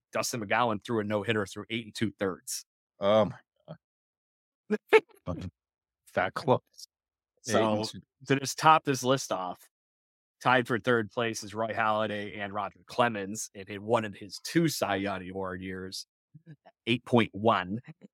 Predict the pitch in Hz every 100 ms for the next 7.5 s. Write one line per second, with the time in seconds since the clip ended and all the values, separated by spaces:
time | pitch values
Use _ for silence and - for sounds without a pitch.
0 | - 190 _ _ _ _ 131 147 135 107
1 | 156 _ _ _ _ _ 107 120 110 104
2 | - 127 _ 156 196 - 98 101 101 104
3 | 98 113 101 101 98 - 104 - - 113
4 | 113 117 117 110 104 101 90 101 - _
5 | - 113 113 107 120 107 104 107 104 104
6 | 107 104 101 101 104 101 - 104 98 -
7 | 101 95 92 92